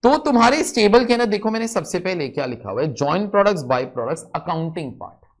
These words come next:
ओके, मैं तुमको एक चीज बोलता हूं, if you all will understand, it will be slightly better। मैं तुमको अकाउंट्स बहुत कम सिखा रहा हूं। I am not interested in teaching you all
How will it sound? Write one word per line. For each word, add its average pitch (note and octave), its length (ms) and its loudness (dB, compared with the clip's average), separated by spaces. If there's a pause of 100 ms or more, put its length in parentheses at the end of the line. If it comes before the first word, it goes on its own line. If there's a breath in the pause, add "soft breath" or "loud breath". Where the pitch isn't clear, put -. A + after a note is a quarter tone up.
(160)
ओके, A#2+ 180 -6 (720)
मैं G#3 80 2
तुमको B3+ 200 6
एक C4 240 -4
चीज A#3+ 240 2
बोलता E3+ 340 0
हूं, G#3 340 -2 (220)
if G3+ 60 0
you A3 120 -2
all A#3 180 6
will A3+ 240 4
understand, G3+ 420 -2
it G3 80 -6
will E3 120 -6
be F#3+ 100 -4
slightly A#2+ 380 -8
better। A#2+ 240 -6
मैं E3 680 -4
तुमको F3+ 760 -4 (200)
अकाउंट्स G3+ 560 2
बहुत F#3+ 300 -6
कम D3+ 160 -8
सिखा G2 300 -16
रहा G2 120 -14
हूं। C3+ 260 -8
I D#3+ 40 -2
am E3+ 120 0
not G#3+ 180 0
interested D3 580 -6 (160)
in C#3 220 -8 (200)
teaching D#3 300 -10
you D#3 80 -2
all E3+ 160 -6